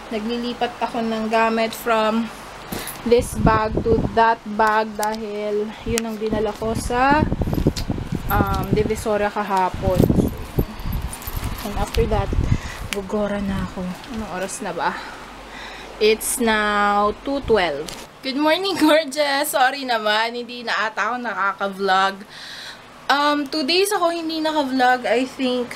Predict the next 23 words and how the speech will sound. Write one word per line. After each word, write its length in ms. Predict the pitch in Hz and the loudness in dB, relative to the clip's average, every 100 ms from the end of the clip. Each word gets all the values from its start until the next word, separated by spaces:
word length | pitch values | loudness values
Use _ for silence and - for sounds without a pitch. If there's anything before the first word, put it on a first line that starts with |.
| - - - - - - | -12 -12 -14 -16 -16 -6
Today 400 | 269 285 285 277 | -2 2 2 2
is 80 | 294 | 2
already 480 | 262 247 240 226 254 | 2 4 2 0 -4
Thursday 960 | 247 208 208 226 202 190 190 - 202 | 0 4 4 2 -4 -2 -2 -2 -2
and 160 | 208 214 - - - - - | -2 -4 -8 -14 -14 -12 -6
pupunta 640 | 254 262 254 254 240 226 | -2 2 2 4 4 2
ako 240 | 233 226 | 2 -2
sa 160 | 233 247 | 0 0
Makati. 960 | 233 233 277 240 240 247 240 240 247 262 - - - - - - - 214 | 0 0 2 2 0 -10 -8 -6 -6 -8 -12 -14 -14 -16 -16 -18 -4 0
May 400 | 220 214 214 240 - - - | 2 2 2 -2 -6 -8 -6
aasikasuhin 880 | 156 135 - 220 247 247 233 240 226 | 0 0 0 -2 -4 -2 -2 0 -2
ako 560 | 220 208 196 196 202 | -2 0 2 2 2
sa 560 | - 226 208 190 180 214 - - - - - - - - - | -2 -2 -2 0 -2 -4 -10 -20 -20 -10 -10 -10 -16 -16 -10
opisina 480 | 240 - 277 277 262 | -6 -2 0 0 0
dati 400 | 240 233 226 233 | 2 2 2 -2
ni 160 | 233 214 | -6 -2
Dad 480 | 202 185 185 185 185 | 2 2 2 -2 -4
and 480 | 175 196 202 214 | -2 0 0 -2
yun. 400 | 226 233 220 190 208 - - - - - - - - | -4 0 0 0 -6 -10 -18 -18 -18 -18 -18 -16 -6
Sobrang 480 | - 208 180 190 - | 0 0 0 2 2
busy 320 | - 262 214 | 4 2 2
lang 160 | 196 190 | 0 0
kasi. 400 | 202 202 156 | -2 -2 -4